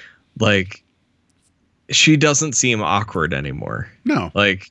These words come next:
Speaker 1: she knows exactly what to say to people. Um, everybody likes her. It's just, it's one of those things where it's, it shows the two different sides of her
Speaker 2: Well, and even
Speaker 1: throughout
Speaker 2: with
Speaker 1: this
Speaker 2: her
Speaker 1: episode.
Speaker 2: losing the job at the theater, as ridiculous as it was, it was more like,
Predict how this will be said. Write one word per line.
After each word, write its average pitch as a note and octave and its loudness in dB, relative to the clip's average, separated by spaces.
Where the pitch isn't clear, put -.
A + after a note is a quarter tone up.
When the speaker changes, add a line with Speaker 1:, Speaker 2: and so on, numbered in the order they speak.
Speaker 1:
she C3+ 0
knows C3 2
exactly A2 -4
what A#2+ -6
to C3 -8
say G2+ -6
to F#2+ -8
people. F2+ -8
Um, E2 -2
everybody A2+ 2
likes F#2+ 2
her. E2+ -2
It's A#2 0
just, B2+ 2
it's B2+ -2
one D3 2
of C#3 4
those A#2+ 2
things A2+ -2
where G#2 2
it's, G2 -2
it A2+ 0
shows A2 0
the A#2 -2
two A#2 2
different G2 -2
sides D#2+ -2
of G1+ -14
her B1 -6
Speaker 2:
Well, A3 -4
and G3+ 0
even A3+ 2
Speaker 1:
throughout G#3 2
Speaker 2:
with F#3+ 2
Speaker 1:
this G3+ 0
Speaker 2:
her G3 2
Speaker 1:
episode. - -8
Speaker 2:
losing F#3 2
the D#3+ 4
job D#3+ 4
at E3 -2
the C3+ -2
theater, C#3+ 0
as B2+ 0
ridiculous C3 -2
as A#2 -2
it A#2 -6
was, C#3 2
it C3+ -8
was C#3+ -4
more F3+ 2
like, D#3+ 0